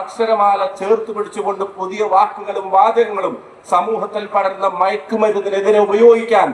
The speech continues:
ഉത്തരവാദിത്തമുള്ള ഒരു സമൂഹത്തിന്റെ ഭാഗമായിട്ടാണ് ഈ ജഗന്നാഥ ക്ഷേത്രത്തിന്റെ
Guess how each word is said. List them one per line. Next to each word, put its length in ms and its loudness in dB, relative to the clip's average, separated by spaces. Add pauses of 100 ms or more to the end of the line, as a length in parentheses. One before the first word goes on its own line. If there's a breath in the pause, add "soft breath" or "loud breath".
(440)
ഉത്തരവാദിത്തമുള്ള 880 0
ഒരു 80 -8 (100)
സമൂഹത്തിന്റെ 580 -2
ഭാഗമായിട്ടാണ് 800 2 (400)
ഈ 20 -4 (160)
ജഗന്നാഥ 560 0
ക്ഷേത്രത്തിന്റെ 640 -4